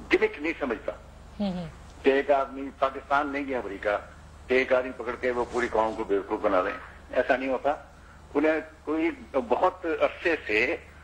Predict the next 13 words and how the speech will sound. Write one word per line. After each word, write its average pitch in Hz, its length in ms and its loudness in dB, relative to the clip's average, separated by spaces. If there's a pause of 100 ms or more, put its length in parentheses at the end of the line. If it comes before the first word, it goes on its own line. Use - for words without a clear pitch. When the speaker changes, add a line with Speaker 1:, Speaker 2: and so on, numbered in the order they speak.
(300)
Speaker 1:
वो 123 260 4
एक 123 240 2
जंग 117 460 2
लड़ 95 60 -4
रहे 92 260 -2
हैं 147 300 -2 (920)
और 123 180 6
एक 123 440 0 (140)
फैसले 127 280 2
तक - 240 -2
पहुंचना 120 320 -4
चाहते 101 420 -2
हैं। 151 300 -2